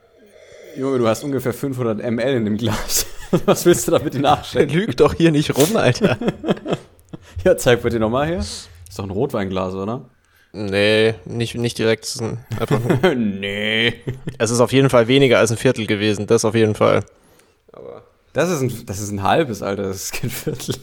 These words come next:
Speaker 1: <laughs> What the fuck?
Speaker 2: Nein, Alter, das
Speaker 1: What
Speaker 2: sind
Speaker 1: the fuck you talking about?
Speaker 2: das sind doch, das ist weniger, das ist viel weniger als zweihundertfünfzig Milliliter.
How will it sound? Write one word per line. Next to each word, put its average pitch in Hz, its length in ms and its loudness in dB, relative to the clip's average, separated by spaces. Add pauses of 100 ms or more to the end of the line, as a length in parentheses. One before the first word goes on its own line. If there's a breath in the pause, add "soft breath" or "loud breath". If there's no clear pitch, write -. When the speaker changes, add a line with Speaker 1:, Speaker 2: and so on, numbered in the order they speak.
Speaker 1:
<laughs> - 140 -12
What - 180 -8
the 135 80 -4
fuck? 110 80 -4
Speaker 2:
Nein, 131 280 4
Alter, 123 220 4
das 127 100 2
Speaker 1:
What 254 160 4
Speaker 2:
sind 185 100 4
Speaker 1:
the - 80 -2
fuck - 280 4
you 190 80 -2
talking 175 500 2
about? 117 180 2
Speaker 2:
das 117 80 4
sind 156 140 4
doch, 127 140 4 (100)
das 131 160 4
ist 117 240 -2
weniger, 139 340 6
das 117 140 -2
ist 117 140 -2
viel 180 260 6
weniger 120 320 6
als 117 160 2
zweihundertfünfzig 117 640 2
Milliliter. 110 600 -2